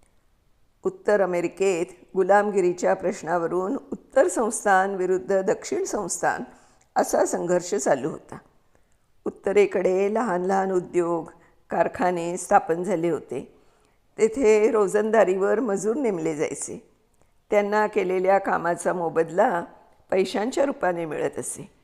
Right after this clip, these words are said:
पण दक्षिणेकडील संस्थानं गव्हाच्या शेतीसाठी प्रसिद्ध होती. एकेका कुटुंबाची प्रचंड शेती असे. घरातली माणसं ही शेती कसायला अपुरी पडत,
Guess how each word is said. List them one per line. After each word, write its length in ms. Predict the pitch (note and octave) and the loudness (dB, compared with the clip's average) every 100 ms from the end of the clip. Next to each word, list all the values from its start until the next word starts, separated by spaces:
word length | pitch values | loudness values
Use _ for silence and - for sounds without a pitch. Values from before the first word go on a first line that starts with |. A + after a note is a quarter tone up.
| _ _ _ _ _ | _ _ _ _ _
पण 200 | D#3+ D#3 | -6 -4
दक्षिणेकडील 800 | D#3 D#3 - F#3+ D#4+ - D#4 D#4 | -4 -4 -4 -2 0 0 0 -2
संस्थानं 760 | - B3 G#3+ - G3+ G3 F#3 G3 - _ _ _ _ | -2 -2 -4 0 0 0 -4 -8 -14 _ _ _ _
गव्हाच्या 400 | F#3 E3 C4 D4 F4 | -2 0 -2 -2 -2
शेतीसाठी 600 | E4 C4+ D4 - G#3 E4+ | -4 -6 -4 -4 -4 -6
प्रसिद्ध 480 | - - E3 B2 D3 | -4 -4 -4 -4 -6
होती. 380 | - - - - _ _ _ _ _ _ _ - | -6 -10 -18 -18 _ _ _ _ _ _ _ 0
एकेका 460 | G#3 G#3+ G#3 G#3 | 2 2 4 4
कुटुंबाची 840 | G#3 G3+ G#3 G3+ G3 F#3 F#3+ G#3+ | 4 2 0 4 4 4 -2 -4
प्रचंड 560 | A#3+ A#3 A#3 G#3 C4 D4 F4 | 0 0 2 0 0 0 0
शेती 400 | C4 G#3 F#3 D#3 | -2 -2 0 0
असे. 420 | C#3 - - _ _ _ _ _ _ _ _ _ _ _ _ _ | 0 -8 -12 _ _ _ _ _ _ _ _ _ _ _ _ _
घरातली 480 | F3 G#3+ G#3+ G#3 G#3+ | -4 2 2 0 -4
माणसं 520 | G#3 F#3+ F#3+ - G3+ | -2 -4 -4 -2 -2
ही 180 | B3 C#4+ | 0 -2
शेती 320 | B3+ G3 F#3+ | 0 -2 -2
कसायला 540 | G3 G3+ G3 F3 F#3+ G3+ | -4 -2 0 0 2 2
अपुरी 320 | G3 G3 G3 | 2 0 -2
पडत, 380 | - - G4 | -4 0 0